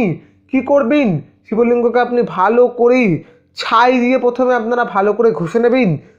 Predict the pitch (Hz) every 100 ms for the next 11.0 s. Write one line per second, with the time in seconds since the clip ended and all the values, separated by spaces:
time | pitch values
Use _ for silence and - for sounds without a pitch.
0 | _ 175 226 247 277 277 202 123 - -
1 | 214 196 - 240 262 285 277 277 180 226
2 | 220 247 247 254 254 - 233 240 240 226
3 | 240 247 214 247 247 - 254 262 180 143
4 | - _ - 208 220 - 220 220 240 226
5 | 254 254 262 170 - - - 208 202 214
6 | 220 247 240 240 254 233 247 240 254 269
7 | 285 196 - - 220 240 - 277 262 262
8 | 262 277 262 277 262 285 190 123 _ _
9 | - 311 339 294 - 277 277 180 135 -
10 | - 190 214 240 247 247 - 269 285